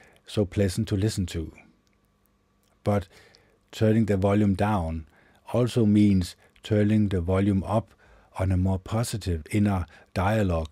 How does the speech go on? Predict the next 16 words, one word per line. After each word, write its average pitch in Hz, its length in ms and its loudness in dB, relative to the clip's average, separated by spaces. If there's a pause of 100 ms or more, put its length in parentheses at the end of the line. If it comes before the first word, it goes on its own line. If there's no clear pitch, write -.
with 82 200 -6
yourself. - 600 -10 (920)
Because 113 600 -4 (400)
you 120 200 0
are 104 380 0 (200)
a 117 80 -2
loving 101 400 2
and 92 160 0
caring 98 380 -2
and 87 120 -4
kind 95 340 -2 (120)
human 92 280 -2
being. 80 420 -6 (540)
Deep 165 200 0 (200)
inside 101 440 -2
yourself, 85 600 -2